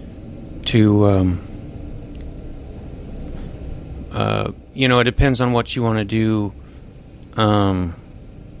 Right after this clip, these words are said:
if you did wanna go tomorrow, um, and, um, go to the blood drive, I think, I'm not sure if Lucian mentioned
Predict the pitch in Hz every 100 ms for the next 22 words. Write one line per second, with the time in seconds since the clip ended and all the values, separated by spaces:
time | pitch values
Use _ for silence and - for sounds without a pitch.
0 | - - - - - - 104 113 110 101
1 | 123 110 117 113 107 113 110 107 95 -
2 | - 113 107 117 113 107 101 98 98 -
3 | - - - - - - - - - -
4 | - 107 104 98 95 92 - - - -
5 | - - - - - - - - - -
6 | - - 110 107 104 98 101 98 92 90
7 | 87 - - - - - - 110 104 101
8 | 95 107 104 92 110 107 104 104 101 -
9 | 113 - - - - - - - - -
10 | - - - - - - - - - -
11 | - - 120 123 120 - 135 127 113 120
12 | 120 - 113 107 113 - 117 117 110 -
13 | 110 104